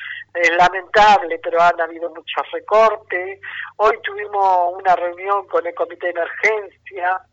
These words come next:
en la cual la subdirectora decía que había muchos recortes para la salud también, donde necesitaban personal, que hay poco. Este, y bueno, y, y, eh,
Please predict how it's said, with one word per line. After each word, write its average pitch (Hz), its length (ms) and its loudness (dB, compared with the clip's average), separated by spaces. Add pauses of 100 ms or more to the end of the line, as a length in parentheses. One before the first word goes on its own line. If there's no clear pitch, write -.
(400)
en 170 160 -6
la 175 80 2
cual - 300 4
la 175 100 4 (140)
subdirectora 175 1040 2 (400)
decía 208 560 0 (100)
que 185 80 0
había 170 240 0
muchos 165 380 -6
recortes 170 460 -4
para 165 180 0
la 160 120 -10 (100)
salud 160 240 -4
también, 196 520 0
donde 165 380 -8 (400)
necesitaban - 800 2 (420)
personal, 180 880 2
que 170 120 -6
hay 170 120 -4 (100)
poco. 254 680 2 (580)
Este, 370 800 -4 (360)
y 208 120 -16
bueno, 214 460 0
y, 175 40 -12
y, 381 440 -20
eh, 415 460 -6